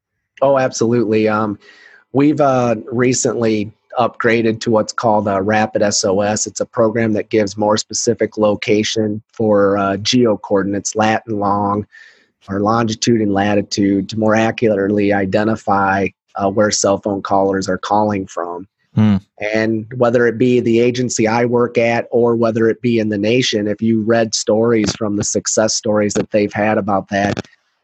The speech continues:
Speaker 1: and we have had a few where it, um, people dial nine one one, but they're unable to talk, but we kinda know exactly where they are, so we send help. And w-, it's been, whether it be related to, um,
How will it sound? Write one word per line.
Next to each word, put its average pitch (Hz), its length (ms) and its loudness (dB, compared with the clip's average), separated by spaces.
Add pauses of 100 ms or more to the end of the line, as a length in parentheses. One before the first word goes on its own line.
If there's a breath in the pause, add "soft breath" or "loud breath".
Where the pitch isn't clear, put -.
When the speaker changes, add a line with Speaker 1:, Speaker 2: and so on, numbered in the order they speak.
(120)
Speaker 1:
and 113 140 0
we 120 140 4
have 117 280 0
had 101 220 0
a 95 60 0 (120)
few 101 200 0 (160)
where 107 260 4
it, 95 80 -4 (260)
um, 101 220 -2 (120)
people 113 340 0 (200)
dial 117 240 2
nine 113 340 0
one 107 120 -2
one, 107 300 0
but 101 100 -4
they're 101 280 -2
unable 110 300 2
to 104 80 -2
talk, 101 440 -2 (180)
but 107 200 -4
we 113 60 2 (200)
kinda 110 240 0
know 110 280 2
exactly 104 580 0
where 107 140 2
they 101 160 0
are, 101 380 2
so 113 80 -2
we 101 160 -2
send 107 380 -2
help. 104 420 -2 (720 soft breath)
And 113 380 -2
w-, 104 120 -2 (120)
it's 107 120 -4 (120)
been, 117 200 -2
whether 113 300 2
it 107 160 -2
be 113 280 2
related 110 600 2 (100)
to, 120 60 4 (160)
um, 101 440 -2